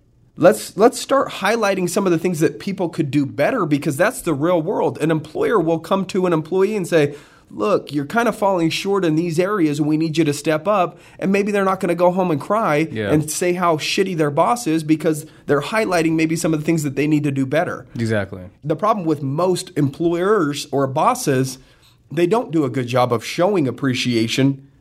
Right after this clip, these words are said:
Speaker 1: They do a great job of showing the shitty things that you do at work, right?
Speaker 2: Yeah.
Speaker 1: And we try to do a good job of appreciating the people that we have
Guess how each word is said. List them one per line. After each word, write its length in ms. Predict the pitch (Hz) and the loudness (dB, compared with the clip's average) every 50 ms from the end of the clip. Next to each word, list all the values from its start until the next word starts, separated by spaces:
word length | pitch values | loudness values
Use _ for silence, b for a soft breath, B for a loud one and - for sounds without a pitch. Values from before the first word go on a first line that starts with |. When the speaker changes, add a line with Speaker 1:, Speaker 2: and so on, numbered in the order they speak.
| _ - | _ -4
Speaker 1:
They 140 | 143 147 139 | -2 0 2
do 160 | 143 139 135 | 2 0 0
a 40 | 131 | 2
great 240 | 135 143 139 110 | 0 0 0 0
job 220 | 113 139 135 131 127 | 0 2 2 2 2
of 180 | 123 117 - - b b b b b b | 0 -2 -4 -8 b b b b b b
showing 680 | b - - 160 151 147 147 143 139 131 123 131 - - _ _ _ _ _ _ - | b -2 2 4 4 4 4 4 2 2 0 -2 -6 -14 _ _ _ _ _ _ -2
the 140 | 131 120 113 | 0 2 2
shitty 560 | 110 - - - - 208 214 175 143 113 - | 2 0 -2 -2 0 2 4 4 4 4 2
things 300 | - 120 117 107 104 - | 0 0 0 0 0 0
that 160 | 120 107 - | 0 0 0
you 180 | 107 117 117 107 | 0 -2 -2 -2
do 420 | 104 110 107 107 110 123 127 - b b b b b b b | 0 0 2 2 2 0 -2 -6 b b b b b b b
at 220 | 107 107 - - | 0 2 2 2
work, 380 | 110 110 101 95 87 - - - | 0 0 0 0 -2 -4 -4 -2
right? 300 | 120 120 123 135 156 110 | 0 2 2 2 0 0
Speaker 2:
Yeah. 180 | 107 101 95 90 - 131 | -4 -6 -10 -10 -6 -2
Speaker 1:
And 180 | 143 143 - | -2 0 0
we 140 | 160 202 190 | 0 0 -2
try 200 | - - 196 180 | -2 -2 -2 -2
to 80 | 165 151 | 0 0
do 160 | 147 156 156 | 2 2 2
a 60 | 139 | 2
good 180 | 131 147 147 135 | 2 0 -2 -2
job 300 | 123 135 135 143 151 139 | 0 0 0 0 0 0
of 160 | 127 117 - - | -2 -2 -2 -2
appreciating 800 | 131 123 - - - - 180 180 - - 156 147 143 139 135 127 | -2 -2 -2 -2 -2 0 0 0 0 0 0 0 2 2 2 2
the 80 | 120 113 | 0 0
people 280 | - 147 151 147 156 143 | -2 -2 -2 0 0 2
that 100 | 139 127 | 2 0
we 180 | - 127 123 113 | 0 0 -2 -2
have 440 | 120 120 120 135 160 196 190 - | 0 0 2 2 0 0 -2 -6